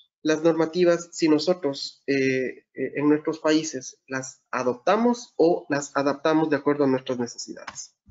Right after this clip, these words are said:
Eh, bueno, entonces, eh, ¿qué es el fuego, no es cierto? Es una reacción de combustión caracterizada por una emisión de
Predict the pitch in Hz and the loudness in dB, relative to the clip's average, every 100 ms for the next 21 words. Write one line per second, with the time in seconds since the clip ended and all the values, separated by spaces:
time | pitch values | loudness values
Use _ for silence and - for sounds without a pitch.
0 | _ _ _ _ _ _ _ _ _ _ | _ _ _ _ _ _ _ _ _ _
1 | _ _ _ _ - 160 151 156 208 135 | _ _ _ _ 0 4 4 6 4 2
2 | - - 170 226 240 254 196 - - 165 | -4 -4 2 4 4 4 0 -2 2 4
3 | 160 139 - _ _ _ _ _ _ _ | 4 2 0 _ _ _ _ _ _ _
4 | - 226 247 226 185 240 214 156 135 135 | 4 6 8 6 4 4 4 2 0 0
5 | 170 170 196 - _ 180 180 196 170 160 | -2 0 -4 -4 _ -4 -2 0 0 0
6 | 156 - 208 202 175 165 156 220 240 220 | -2 0 0 2 0 0 0 2 2 2
7 | 185 - 165 160 180 180 185 147 147 156 | 0 0 -2 0 0 0 -2 -6 -2 0
8 | 151 147 139 156 151 151 139 135 | 2 2 0 -2 0 2 0 -2